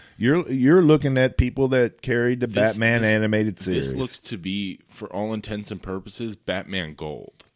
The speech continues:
Speaker 2: This
Speaker 1: Right.
Speaker 2: is, this, the people involved in this, how it's being done, the serious take. This, they've done it right. Like,
Speaker 1: Right.
Speaker 2: this,
Speaker 1: This
Speaker 2: I
Speaker 1: is, this is one I can't wait for.
Speaker 2: Oh my God.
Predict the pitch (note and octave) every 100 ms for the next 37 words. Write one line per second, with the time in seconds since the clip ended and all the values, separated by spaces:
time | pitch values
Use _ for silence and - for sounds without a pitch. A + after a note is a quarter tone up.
0 | E2 F2+ F#2 G2 G#2+ G#2 E2 A2+ - G#2+
1 | F#2+ - _ _ _ _ _ - G2+ -
2 | C3 A#2+ F2 C#2 - F#2+ A#2 A#2 A2+ A2
3 | G#2 - F2 E2 - F2 D2+ C2+ D2 F2+
4 | F#2+ F#2+ - C#2+ D#2 - G#2 A#2 A2+ G#2
5 | - - G#2+ G#2 - - _ _ _ _
6 | _ _ _ _ _ _ _ - G2 G#2
7 | - _ _ _ _ _ _ _ - G#2+
8 | G#2 F#2+ G#2 G#2 E2+ F2 C#2+ - F2 D#2+
9 | D2+ C2+ A#1 - _ _ - E2 A#2+ D#3+
10 | B2+ C#3 G3 B3 E3 D#3+ B2 C3 - A2+
11 | C2+ E2 E2+ - - B2 C3 G#2+ F#2+ G#2
12 | A2+ F2+